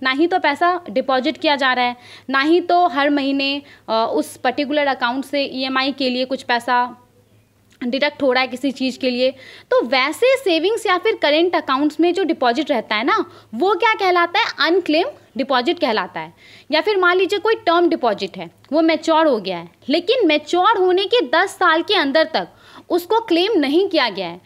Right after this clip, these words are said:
तो वो भी क्या कहलाएगा? अनक्लेम डिपॉजिट कहलाएगा। तो यहाँ पे basically अनक्लेम डिपॉजिट को लेकर के साल के अंत में बैंकों को, आरबीआई को रिपोर्ट करना होता है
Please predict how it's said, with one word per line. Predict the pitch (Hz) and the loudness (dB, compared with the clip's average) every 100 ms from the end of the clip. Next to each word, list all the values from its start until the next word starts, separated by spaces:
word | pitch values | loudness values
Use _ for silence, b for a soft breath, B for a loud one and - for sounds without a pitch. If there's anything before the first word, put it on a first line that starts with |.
| B B | B B
तो | 269 | -2
वो | 330 | 0
भी | 415 | 0
क्या | 427 427 | 2 0
कहलाएगा? | 392 370 359 339 | 2 2 2 2
अनक्लेम | 453 - - 311 349 285 330 | 0 0 -2 0 0 2 2
डिपॉजिट | 285 240 226 269 - | 0 0 0 -2 -4
कहलाएगा। | 214 180 165 180 - B B | -4 -6 -8 -14 -20 B B
तो | 320 | -2
यहाँ | 277 285 381 | 0 2 2
पे | 440 | 0
basically | 302 349 339 370 381 | -2 -2 -2 0 2
अनक्लेम | 339 349 339 370 | 2 2 2 2
डिपॉजिट | 349 339 285 302 339 | 0 0 0 0 -2
को | 359 | 0
लेकर | 294 294 294 | 0 0 -2
के | 302 330 440 - | 0 -4 -4 -8
साल | - 285 311 | -2 0 0
के | 330 415 | 0 -4
अंत | - 277 349 339 | -2 0 0 0
में | 214 180 - _ - - - | -2 -6 -14 _ -20 -14 -8
बैंकों | 220 254 285 285 339 | -2 -2 -2 0 -2
को, | 349 415 - - | 0 -4 -4 -2
आरबीआई | 240 247 302 | -2 0 0
को | 381 | 0
रिपोर्ट | 294 - 285 285 | -2 -2 -4 -2
करना | 269 277 | -2 0
होता | 277 277 277 | -2 -2 -2
है | 311 | -2